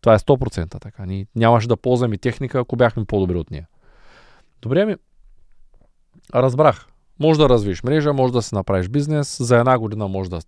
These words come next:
да тръгне, обаче ти трябва две-три години да стигнеш до ситуация, в която да изкараш първоначалната инвестиция.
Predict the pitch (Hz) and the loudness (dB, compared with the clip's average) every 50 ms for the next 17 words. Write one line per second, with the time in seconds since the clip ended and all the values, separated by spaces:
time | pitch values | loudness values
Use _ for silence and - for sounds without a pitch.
0 | _ - 110 104 95 - - 127 127 127 127 131 123 110 117 113 - - 107 - | _ -10 -8 -6 -6 -4 -2 -2 -2 -2 0 -2 0 2 2 2 2 0 -6 -8
1 | - - - - 113 104 95 95 110 104 - - 98 98 92 95 101 101 104 98 | -12 -12 -4 -2 0 0 0 0 -2 -2 -2 -2 -4 -2 -2 -2 0 0 0 0
2 | 92 - - 107 95 92 90 87 87 90 82 - - 95 92 - - 98 - - | -2 -2 -4 -6 -6 -6 -6 -8 -8 -12 -12 -4 -2 0 0 0 -2 -8 -8 -4
3 | 101 92 87 87 92 87 - - 98 92 90 85 - - 90 87 87 87 85 - | -4 -4 -2 -2 -4 -6 -4 -2 -2 -2 -2 -4 -4 -6 -4 -4 -4 -4 -6 -4
4 | - 90 82 80 78 - - 123 80 80 - - - 143 - - 160 156 151 151 | -4 -4 -4 -4 -6 -8 -10 -10 -10 -10 -12 -12 -14 -14 -6 -2 0 0 0 0
5 | 151 | -2